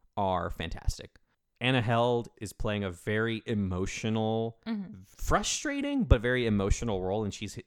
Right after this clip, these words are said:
Speaker 1: hitting it out of the park left, right, and center. When she leaves the movie, there is a severe, I don't know what the word is, gap that is never really filled. It makes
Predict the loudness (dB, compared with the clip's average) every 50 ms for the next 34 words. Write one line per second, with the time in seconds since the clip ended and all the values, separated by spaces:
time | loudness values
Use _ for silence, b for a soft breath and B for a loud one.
0 | _ -8 -4 -2 -2 0 0 0 0 0 0 -2 -2 -4 -4 -2 -2 -2 -4 -6
1 | -8 -8 -4 -4 -4 -4 -4 -6 -6 -6 -4 -4 -4 -4 b b b b b b
2 | b 0 4 6 6 8 6 6 4 2 0 0 0 0 0 0 0 0 0 0
3 | -2 -2 -4 -4 -4 -4 0 0 0 2 2 2 2 2 0 0 -4 -6 -6 -8
4 | -10 -12 b b b b _ _ _ _ _ -8 -6 -4 0 2 4 4 6 6
5 | 4 2 2 2 0 -2 -2 -4 -6 -6 -4 0 0 2 2 0 0 -2 -4 -4
6 | -4 -2 -2 0 0 0 0 0 0 0 0 -2 -4 -6 -12 -18 -16 _ -8 -4
7 | -2 -2 -2 -2 -4 -4 -4 -4 -4 -4 -4 -6 -6 -8 -12 -18 -20 _ _ _
8 | _ _ _ -16 -8 -6 -4 -4 -4 -6 -8 -8 -8 -6 -4 -4 -2 -2 -2 -2
9 | 0 0 0 0 0 -2 -2 0 0 0 0 -2 -2 -2 -2 -2 -2 -2 -4 -8
10 | -14 -20 _ _ _ _ _ _ _ -2 -2 -2 0 -2 -2 -2 -4 -6 -12 -10